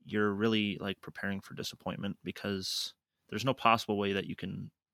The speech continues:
uh, impress everyone with what you're trying to do. Um, obviously, I haven't seen Dark myself, but, uh, <laughs> I've seen in the past few years, it's, it's difficult to wrap up a series. So that's,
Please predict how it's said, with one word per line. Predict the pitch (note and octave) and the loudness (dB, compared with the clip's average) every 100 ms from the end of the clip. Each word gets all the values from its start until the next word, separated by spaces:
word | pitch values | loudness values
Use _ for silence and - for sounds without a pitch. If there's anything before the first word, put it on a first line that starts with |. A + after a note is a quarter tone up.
| _ | _
uh, | - - - - _ _ _ _ _ - | -14 -12 -12 -16 _ _ _ _ _ -10
impress | - G#2 - | 0 0 0
everyone | - - - - - - | -2 -4 -6 -10 -14 -16
with | - | -6
what | - | -4
you're | - | -4
trying | - A#1+ | -6 -8
to | - | -8
do. | - - - - - - _ - | -6 -8 -10 -20 -20 -20 _ -6
Um, | F#2 G2 - | -4 -4 0
obviously, | A#2 A#2+ - G#2+ | 2 4 6 8
I | |
haven't | B2+ A2+ G2+ | 8 6 2
seen | B2+ A#2 A2+ - | 2 4 2 -2
Dark | G#2 G#2 G#2 - - _ | 2 2 2 -4 -16 _
myself, | G2+ F#2+ A2 A2 - - | -4 -2 2 2 0 -8
but, | G#2 G2+ F#2 _ _ _ _ _ _ _ - | -2 0 -2 _ _ _ _ _ _ _ -10
uh, | F#2+ F#2+ - - - _ _ _ _ _ _ _ _ - | -4 -4 -4 -10 -16 _ _ _ _ _ _ _ _ -6
<laughs> | - - - - _ _ _ _ - | -2 0 -2 -8 _ _ _ _ -4
I've | G#2+ | 0
seen | - C#3 A#2+ | 4 6 6
in | A2+ | 2
the | |
past | A2 A#2+ A2+ | 4 4 4
few | - A2 | 4 4
years, | G#2+ G2+ G2 | 6 4 0
it's, | G2+ - - | -4 -4 -4
it's | A2 | -4
difficult | - B2 A2 A2 | -2 0 0 -2
to | - | 0
wrap | G2 F#2+ - | -2 0 -4
up | - | -6
a | |
series. | - - - A2 - _ | -8 -8 -6 -8 -10 _
So | - - - | -16 -12 -10
that's, | G2+ - | -10 -10